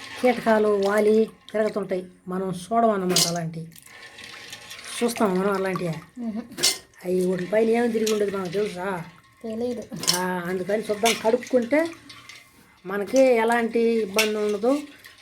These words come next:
Speaker 1: ఈ కాయలు తింటే ఆరోగ్యానికి మంచిదేనమాట.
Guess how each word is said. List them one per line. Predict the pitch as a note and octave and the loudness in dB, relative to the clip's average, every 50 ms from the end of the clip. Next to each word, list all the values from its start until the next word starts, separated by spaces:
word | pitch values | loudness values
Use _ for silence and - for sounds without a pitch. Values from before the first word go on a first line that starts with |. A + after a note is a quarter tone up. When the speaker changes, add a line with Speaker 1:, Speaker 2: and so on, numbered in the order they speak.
| - A3+ | -10 -6
Speaker 1:
ఈ | G3+ G#3 | -6 -6
కాయలు | G3+ - - G#3+ A3+ B3 B3 A3+ | -6 -4 -2 2 2 4 4 2
తింటే | A#3+ A#3 A3 G#3+ C4 | 0 -2 -2 0 0
ఆరోగ్యానికి | A#3+ G#3 G#3 A3 A3+ A3+ G#3 G#3 G#3+ G#3 G#3 F#3+ B3 C4 | 2 2 2 2 0 0 2 2 0 0 2 2 2 2
మంచిదేనమాట. | B3 G3+ F#3 G3 G#3 G#3 A3 G#3 G#3 F#3 F3+ F3 E3+ E3 E3 D#3+ D3 - | 2 2 0 0 0 0 0 0 0 0 0 -4 -4 -6 -6 -8 -10 -12